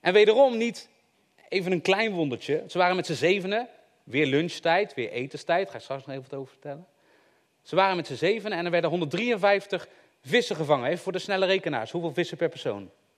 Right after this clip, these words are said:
Hm? Ja, je had de rekenmachine zeker. Zo,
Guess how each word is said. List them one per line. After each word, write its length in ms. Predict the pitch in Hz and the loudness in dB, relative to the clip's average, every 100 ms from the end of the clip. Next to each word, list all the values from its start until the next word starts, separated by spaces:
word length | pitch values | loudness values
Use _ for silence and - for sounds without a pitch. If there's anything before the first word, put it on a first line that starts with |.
| _ _ _ _ _ _ _ _ _ _ _ _ _ _ _ _ _ | _ _ _ _ _ _ _ _ _ _ _ _ _ _ _ _ _
Hm? 180 | 165 254 - _ _ _ _ _ _ 175 175 165 _ _ _ _ _ _ _ _ _ | -8 -8 -12 _ _ _ _ _ _ _ _ _ _ _ _ _ _ _ _ _ _
Ja, 200 | 98 101 | -8 -6
je 120 | 98 | -6
had 120 | 104 | -8
de 80 | 113 | -8
rekenmachine 480 | 123 127 113 - 104 | -10 -10 -12 -14 -12
zeker. 360 | 98 98 98 95 _ _ _ _ _ _ _ | -12 -12 -18 -20 _ _ _ _ _ _ _
Zo, 360 | _ 160 113 | _ -8 -8